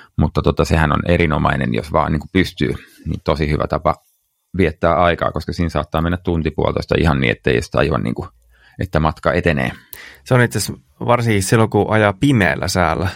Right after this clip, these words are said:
Speaker 2: niin noi äänikirjat on omiaan vielä kasvattaa semmoista mielikuvituksen määrää, kun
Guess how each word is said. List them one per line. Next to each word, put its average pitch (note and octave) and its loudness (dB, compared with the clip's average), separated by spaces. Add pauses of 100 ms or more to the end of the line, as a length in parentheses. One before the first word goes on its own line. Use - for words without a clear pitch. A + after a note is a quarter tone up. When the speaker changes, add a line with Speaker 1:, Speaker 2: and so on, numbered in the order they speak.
(280)
Speaker 2:
niin F#2 2 (460)
noi G2+ 0
äänikirjat F#2+ 0
on F#2 2 (200)
omiaan G2 4
vielä F#2 2 (240)
kasvattaa F#2+ -2
semmoista F#2+ 0
mielikuvituksen F#2+ 0 (320)
määrää, F#2+ 2
kun - -10